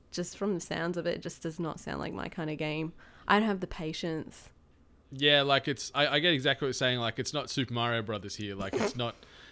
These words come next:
Speaker 2: something that everyone can pick up and enjoy. It is, it is a very unique, eccentric piece of art,
Speaker 1: Mm, exactly.
Speaker 2: you know? But then at the same time, to see that art, you've gotta walk kilometers to go from piece to piece. <laughs> And, um,
Speaker 1: <laughs>
Speaker 2: yeah, it's just, just very heavy-handed, this game,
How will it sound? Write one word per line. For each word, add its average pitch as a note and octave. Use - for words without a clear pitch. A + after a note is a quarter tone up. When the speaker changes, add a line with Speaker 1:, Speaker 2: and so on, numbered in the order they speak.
Speaker 2:
something A#2+
that A2+
everyone A#2
can A2
pick A#2+
up A2
and A2
enjoy. A2
It A2
is, A2
it C3+
is C3
a C3
very C3
unique, B2
eccentric A#2+
piece C3+
of G#2+
art, A2
Speaker 1:
Mm, F#2+
exactly. D3+
Speaker 2:
you A#2
know? D3
But B2+
then B2+
at A#2
the A#2+
same B2
time, C3
to A2+
see C3
that A#2+
art, A2
you've A2
gotta A#2
walk A2
kilometers A#2
to A2
go A2+
from G#2+
piece A#2
to -
piece. -
<laughs> -
And, F#3
um, D#3+
Speaker 1:
<laughs> -
Speaker 2:
yeah, C3
it's -
just, -
just A3+
very A#3
heavy-handed, B2
this A2+
game, A#2